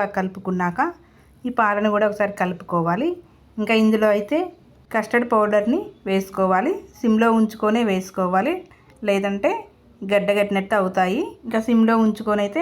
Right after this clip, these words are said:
మనం ఒక మూడు నిమిషాలు అయితే మరిగించుకోవాలి. ఈ పాలని బాగా తిక్కుగా తయారైపోతాయి అన్నమాట. చూసారా,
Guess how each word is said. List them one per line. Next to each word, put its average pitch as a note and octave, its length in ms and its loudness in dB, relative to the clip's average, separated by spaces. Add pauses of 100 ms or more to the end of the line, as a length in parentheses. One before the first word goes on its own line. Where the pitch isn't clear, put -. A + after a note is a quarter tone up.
మనం A3 160 2
ఒక G#3 160 -4
మూడు G3+ 200 2
నిమిషాలు G3+ 360 2
అయితే G3 160 -2 (580)
మరిగించుకోవాలి. G3 840 0 (500)
ఈ G3+ 120 -6
పాలని F#3+ 380 2 (1080)
బాగా G3+ 180 -2
తిక్కుగా G#3+ 340 -2 (100)
తయారైపోతాయి F3+ 800 2
అన్నమాట. E3+ 320 0 (1700)
చూసారా, A3+ 340 2